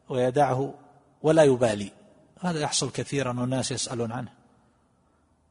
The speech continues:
فهذا على كل حال من حق المسلم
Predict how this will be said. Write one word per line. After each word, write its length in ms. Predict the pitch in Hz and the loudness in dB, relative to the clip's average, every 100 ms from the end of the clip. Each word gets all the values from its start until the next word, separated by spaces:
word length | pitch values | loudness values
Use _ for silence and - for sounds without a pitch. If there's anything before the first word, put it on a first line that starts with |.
| _ _ _ _ | _ _ _ _
فهذا 580 | - 113 123 107 113 - _ _ _ _ | -10 -6 -6 -8 -14 -18 _ _ _ _
على 200 | 131 139 | 0 0
كل 260 | - 110 104 | 0 -6 -10
حال 340 | - 110 110 127 _ _ _ | -10 -12 -14 -20 _ _ _
من 120 | 135 | -8
حق 260 | - 147 - | -4 -4 -4
المسلم 520 | 117 123 - 117 120 | -4 -4 -4 -6 -8